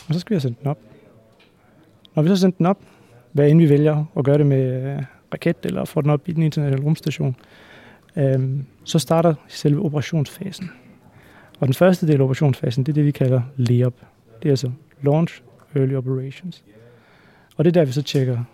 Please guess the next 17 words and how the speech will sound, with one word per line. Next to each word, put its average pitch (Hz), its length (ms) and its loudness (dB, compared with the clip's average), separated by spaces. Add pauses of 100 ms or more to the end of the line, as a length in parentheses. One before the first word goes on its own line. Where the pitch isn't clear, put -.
(140)
øh, 143 160 -6
satellitten 135 440 -4
ud 160 180 -4 (600)
i 135 60 -2
rummet. 123 260 -4 (680)
Sikrer, 147 340 0
at 123 220 -2
de 131 120 0 (800)
funktionaliteter, 143 720 -2
som 123 200 -2
vi 113 180 -4 (260)
har - 100 -20
designet 151 600 0
og 156 140 4
også 151 220 0
testet 151 340 0
efter - 180 -6